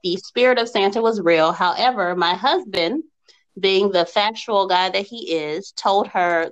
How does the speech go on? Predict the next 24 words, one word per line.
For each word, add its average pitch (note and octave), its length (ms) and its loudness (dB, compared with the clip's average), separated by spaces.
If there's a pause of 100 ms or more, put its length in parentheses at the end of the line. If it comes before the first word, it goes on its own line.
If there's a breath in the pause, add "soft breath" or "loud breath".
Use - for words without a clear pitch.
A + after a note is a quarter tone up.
the, E3+ 120 -2 (300)
the, E3 420 2 (240)
the D#3 400 -2
story G#3 460 0 (120)
of E3+ 300 4 (160)
Saint E3 240 -2
Nick, - 560 0 (240)
Saint E3+ 320 -4
Nicholas, F#3 460 -2 (720 soft breath)
and, E3+ 640 2
you G3 140 2
know, C#3 460 0
the F3 120 2
history F#3 460 -2
behind E3 640 0 (120)
the D#3+ 180 -4
actual E3 280 -2
Santa D4+ 320 2
Claus, G3 380 0
which F3 200 0 (100)
ended B3 280 0
with F3+ 140 2
him F#3 240 0
dying. D3 420 0